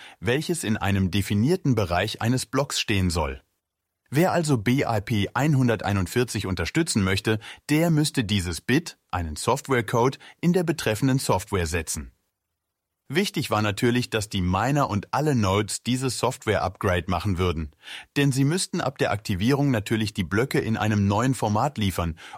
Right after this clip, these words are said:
und die Nodes das neue Format akzeptieren. Damit das alles automatisch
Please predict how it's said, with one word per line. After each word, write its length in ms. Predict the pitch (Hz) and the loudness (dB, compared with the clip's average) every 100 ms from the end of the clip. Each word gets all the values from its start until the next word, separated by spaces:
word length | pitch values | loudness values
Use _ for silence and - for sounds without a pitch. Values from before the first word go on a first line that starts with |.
| - | -2
und 380 | 156 190 - - | 2 2 -2 -4
die 100 | 113 | 0
Nodes 540 | 90 95 127 143 - _ | 2 2 2 0 -12 _
das 220 | 113 101 | -4 -2
neue 340 | 98 95 110 123 | 0 2 2 0
Format 420 | - 101 90 92 | 0 0 0 0
akzeptieren. 680 | 101 - 117 - 98 71 65 _ _ _ _ _ _ - | -4 -4 -6 -2 -4 -4 -10 _ _ _ _ _ _ -2
Damit 280 | 120 143 147 | 2 2 2
das 260 | 120 - | -2 -2
alles 300 | 127 170 175 | -2 0 0
automatisch 640 | - 123 110 98 101 95 | -2 2 2 2 2 -2